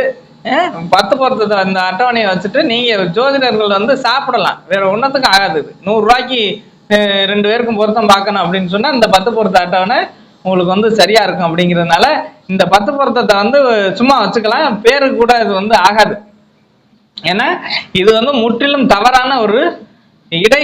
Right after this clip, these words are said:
சொருகல் தான். இது வந்து இடையில வந்ததுனால இது வந்து முற்றிலும் தவறான ஒரு அமைப்பு தான் இந்த பத்து பொருத்தம் அப்படிங்கிறத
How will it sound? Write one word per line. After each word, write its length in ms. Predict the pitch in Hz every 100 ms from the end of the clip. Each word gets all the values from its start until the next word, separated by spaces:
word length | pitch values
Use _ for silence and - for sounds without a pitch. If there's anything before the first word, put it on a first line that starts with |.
| -
சொருகல் 440 | 233 240 262 233
தான். 140 | 214 165
இது 120 | 180
வந்து 200 | 196 240
இடையில 380 | 240 214 277 277 226
வந்ததுனால 540 | 196 202 202 180 202 262
இது 160 | 220 196
வந்து 200 | 190 247
முற்றிலும் 500 | 226 220 214 302 302
தவறான 440 | 220 190 208 214 214 214 190 175
ஒரு 160 | 165 165
அமைப்பு 360 | 160 170 180 180
தான் 180 | 202 233
இந்த 120 | 180
பத்து 220 | 165 165 202
பொருத்தம் 340 | 190 175 175
அப்படிங்கிறத 500 | 160 170 165 160 175